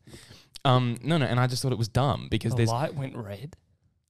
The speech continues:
Speaker 1: And then the
Speaker 2: <laughs> And they
Speaker 1: cyclists
Speaker 2: stopped?
Speaker 1: Yeah, yeah, the cyclists.
Speaker 2: Cool.
Speaker 1: Okay, and then, and then they went onto the footpath. They, sorry, they, they could have gone onto the footpath 'cause it was right next to them.
Speaker 2: Mm.
Speaker 1: Like, literally, there's a stoplight and there's a footpath.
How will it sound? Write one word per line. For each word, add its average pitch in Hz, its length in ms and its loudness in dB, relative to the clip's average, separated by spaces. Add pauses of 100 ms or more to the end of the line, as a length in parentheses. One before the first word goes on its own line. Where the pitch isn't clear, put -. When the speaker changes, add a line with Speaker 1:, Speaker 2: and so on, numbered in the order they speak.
(160)
Speaker 1:
And 131 160 4
then 127 140 2
the 123 240 2
Speaker 2:
<laughs> - 40 8
And 240 100 12
they 175 200 6
Speaker 1:
cyclists 151 60 0
Speaker 2:
stopped? - 1000 -2
Speaker 1:
Yeah, 160 120 0
yeah, 123 220 0
the 120 80 2
cyclists. - 880 -2
Speaker 2:
Cool. - 120 -14 (2750)
Speaker 1:
Okay, 117 500 2
and 110 180 0
then, 110 300 -4 (160)
and 110 140 0
then 104 320 2 (280)
they 107 600 2
went 110 240 0
onto 113 200 0
the 107 80 0
footpath. - 480 -2
They, 117 200 4
sorry, 107 220 2
they, 110 180 4
they 123 240 0
could 165 180 2
have 151 60 -6
gone 151 140 2
onto 127 100 0
the 123 60 -2
footpath - 420 0
'cause - 100 -8
it 113 40 -2
was 104 40 -2
right 117 160 2
next 113 180 -2
to - 80 -14
them. 71 160 -10 (360)
Speaker 2:
Mm. 139 280 -14 (100)
Speaker 1:
Like, 117 180 0
literally, 123 540 0
there's 107 160 -6
a - 20 -4
stoplight 113 320 2
and 90 80 -4
there's 95 120 -4
a - 20 -8
footpath. - 420 -6